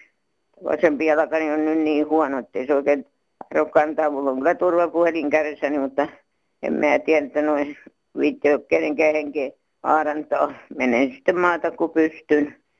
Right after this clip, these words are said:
Kiitos paljon ja hyvää uutta vuotta kai-, kaikille, jotka kuuntelette. Täällä on Manta nimimerkillä. Hei hei.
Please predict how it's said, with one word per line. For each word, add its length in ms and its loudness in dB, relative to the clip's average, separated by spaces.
Kiitos 380 -2
paljon 440 0
ja 140 0
hyvää 360 2
uutta 360 -4
vuotta 320 -2
kai-, 300 0
kaikille, 420 0
jotka 280 2
kuuntelette. 720 -2
Täällä 340 0
on 60 2
Manta 500 0
nimimerkillä. 840 0
Hei 300 2
hei. 360 0